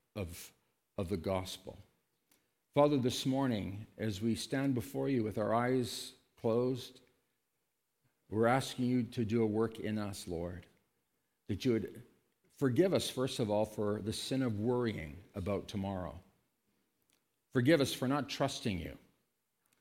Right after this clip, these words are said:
Forgive us, oh God, for being, uh, double-minded. Forgive us, Lord, for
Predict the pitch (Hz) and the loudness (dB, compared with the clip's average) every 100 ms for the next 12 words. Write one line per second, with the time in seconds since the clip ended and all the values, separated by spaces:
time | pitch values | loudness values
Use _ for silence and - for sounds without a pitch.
0 | _ _ _ 139 123 156 147 - 139 123 | _ _ _ 2 6 6 4 2 0 4
1 | 139 135 135 113 131 127 127 120 117 90 | 4 4 2 0 2 4 4 2 -2 -6
2 | - - - 107 107 101 131 131 123 123 | -18 -20 -8 -4 -2 0 2 4 4 4
3 | 131 120 82 - - _ _ _ _ _ | 2 0 -2 -6 -18 _ _ _ _ _
4 | _ _ _ _ _ _ _ - 117 135 | _ _ _ _ _ _ _ 0 4 4
5 | 123 - 127 131 123 - 117 113 110 | 4 0 2 2 2 -2 0 2 2